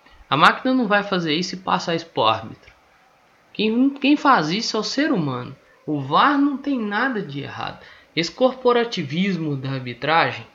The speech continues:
né? A arbitragem que, a arbi-, que tá lá no campo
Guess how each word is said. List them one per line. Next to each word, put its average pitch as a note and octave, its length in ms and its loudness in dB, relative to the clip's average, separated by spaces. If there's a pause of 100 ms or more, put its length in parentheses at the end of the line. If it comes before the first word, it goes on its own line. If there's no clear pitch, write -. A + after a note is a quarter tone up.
(760)
né? C3+ 260 -6 (220)
A B2 100 -2
arbitragem C3+ 640 -2
que, C3+ 100 -8
a B2 80 0
arbi-, B2+ 640 -10
que D3 80 -18
tá C#3+ 200 0
lá F3+ 140 4
no G3+ 140 -2
campo A2+ 440 -8